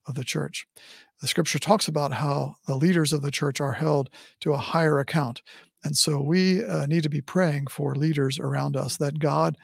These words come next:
would protect the leaders of the church. Protect us not only from sinning, but in the case, as it was the case of Bill Gothard, in the, uh, protect us from false theology.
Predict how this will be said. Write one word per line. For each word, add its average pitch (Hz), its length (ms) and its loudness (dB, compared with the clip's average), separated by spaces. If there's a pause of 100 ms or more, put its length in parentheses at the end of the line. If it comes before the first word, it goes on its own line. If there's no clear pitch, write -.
(280)
would 147 240 0
protect - 540 -4 (140)
the 156 280 -6
leaders 139 440 0
of 127 140 -10
the 135 80 -6
church. 143 280 0 (320)
Protect 202 460 6
us 180 200 4
not 190 160 0
only 170 220 2
from 131 220 -4
sinning, 151 540 4 (1120)
but 151 300 8
in 147 80 2
the 139 80 2
case, 156 320 4
as 151 220 4
it 139 60 -2
was 135 180 0
the 131 100 -2
case 139 240 0
of 131 100 -6
Bill 131 160 0
Gothard, 143 440 2 (580)
in 156 80 -2
the, 147 220 -2
uh, 85 240 0
protect 156 380 2
us 143 120 2
from 123 180 -4
false 135 300 4
theology. 135 640 -2